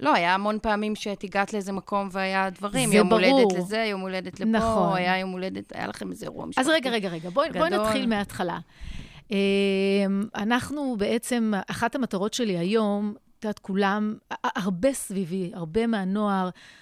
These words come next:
Speaker 2: רוצה ללמוד תקשורת, חלקם לדעתי אפילו מתעסקים בזה, מבלי להבין שזה מה שהם עושים, כל אחד שמתחזק בינינו עמוד, אה,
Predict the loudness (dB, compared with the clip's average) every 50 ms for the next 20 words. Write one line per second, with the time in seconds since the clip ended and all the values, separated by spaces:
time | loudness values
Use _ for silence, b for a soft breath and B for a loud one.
0 | B B B -6 -6 -6 -2 2 2 4 4 2 2 0 0 0 0 -2 -4 -8
1 | -10 -6 -4 -2 2 2 2 2 2 2 0 -2 -2 -2 -2 0 0 0 2 0
2 | 0 0 2 2 2 2 2 0 -2 -2 -2 -2 -2 -2 -2 -2 -4 -4 -2 -2
3 | -2 0 0 2 2 2 2 2 2 2 4 4 4 4 4 2 0 0 0 0
4 | 0 0 2 2 0 0 0 0 0 0 0 -2 -4 -4 -4 -2 0 0 0 0
5 | -2 -4 -6 -6 -8 -8 -6 -4 -4 -4 -2 -2 0 0 0 2 2 2 2 2
6 | 2 2 2 2 0 0 2 2 2 0